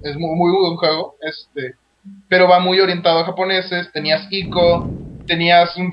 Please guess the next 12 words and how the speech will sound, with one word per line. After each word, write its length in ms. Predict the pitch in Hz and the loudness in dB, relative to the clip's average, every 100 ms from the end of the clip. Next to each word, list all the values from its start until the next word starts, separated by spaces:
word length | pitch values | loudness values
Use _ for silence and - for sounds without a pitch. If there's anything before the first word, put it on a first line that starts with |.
| - | -4
friego 300 | 190 185 190 | 2 4 4
de 60 | 175 | 2
juegos 260 | 180 185 | 0 -4
de 60 | 170 | -4
todos 220 | 180 180 | 0 0
los 140 | 170 165 | 0 -4
animes 380 | 156 160 170 - | -6 -4 -4 -2
que 80 | 165 | -4
había 160 | 165 | -2
en 60 | 160 | -4
ese 140 | 170 | -8
momento. 580 | 156 170 170 165 208 | -6 -6 -4 -2 -2